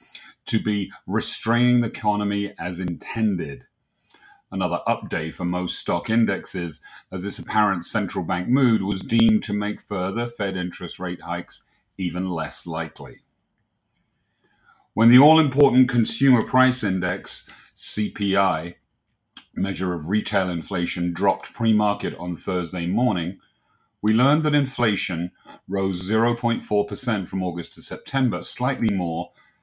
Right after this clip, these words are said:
than the expected zero point three percent pace, while the core rate, excluding food and energy, came in right at the zero point three percent that was projected.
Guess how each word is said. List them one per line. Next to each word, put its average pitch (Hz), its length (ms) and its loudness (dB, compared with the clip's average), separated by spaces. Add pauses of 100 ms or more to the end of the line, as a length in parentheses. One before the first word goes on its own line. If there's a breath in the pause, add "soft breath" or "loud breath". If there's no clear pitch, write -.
(160 soft breath)
than 87 160 -2
the 87 80 -2
expected 87 520 -8
zero 80 320 -4
point 78 300 -10
three 120 220 0
percent - 400 -12
pace, - 420 -18 (840)
while 101 200 -2
the 92 100 -6
core 147 400 2
rate, 90 460 -4 (220)
excluding 82 480 -4
food 76 260 -6
and 87 80 -2
energy, 85 480 -4 (640)
came 123 280 6
in 117 160 6
right 113 240 6
at 120 120 2
the 104 100 0
zero 95 340 0
point 101 340 -4
three 90 220 -4
percent 76 420 -8
that 78 80 -14
was 73 160 -12
projected. 85 600 -10